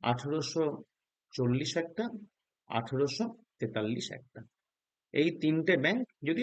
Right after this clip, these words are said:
আঠারোশো ছয় ব্যাংকটা পরবর্তী পর্যায়ে একটু নাম মডিফাই হয়েছিল, একটা তোমার ছিল ব্যাংক অফ ক্যালকাটা, পরবর্তী পর্যায়ে নাম হয় ব্যাংক অফ তোমার হচ্ছে বেঙ্গল,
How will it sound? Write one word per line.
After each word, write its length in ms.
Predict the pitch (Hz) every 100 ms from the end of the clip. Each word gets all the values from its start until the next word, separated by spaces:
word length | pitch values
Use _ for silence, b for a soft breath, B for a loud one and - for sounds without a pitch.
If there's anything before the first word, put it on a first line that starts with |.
| 196
আঠারোশো 280 | 160 175 175
ছয় 160 | 160 156
ব্যাংকটা 200 | 175 175 151
পরবর্তী 380 | 139 147 147 160 143
পর্যায়ে 340 | 131 208 254 143
একটু 120 | 139 131
নাম 100 | 123 131
মডিফাই 340 | 120 123 156 165
হয়েছিল, 260 | 170 196 277 - _ _ _ - 127
একটা 160 | 127 151 156
তোমার 180 | 156 -
ছিল 120 | 180 127
ব্যাংক 220 | 127 131 131 147
অফ 80 | 139 _ _ _ -
ক্যালকাটা, 420 | 120 107 127 - 202
পরবর্তী 480 | 127 120 120 120 135 127
পর্যায়ে 340 | 120 107 131 117
নাম 120 | 113 123
হয় 120 | 120 110
ব্যাংক 200 | 113 110 120
অফ 60 | 110 _ _ _ _ _ _ -
তোমার 160 | 113 110
হচ্ছে 180 | 120 113 104 113
বেঙ্গল, 320 | 107 110 202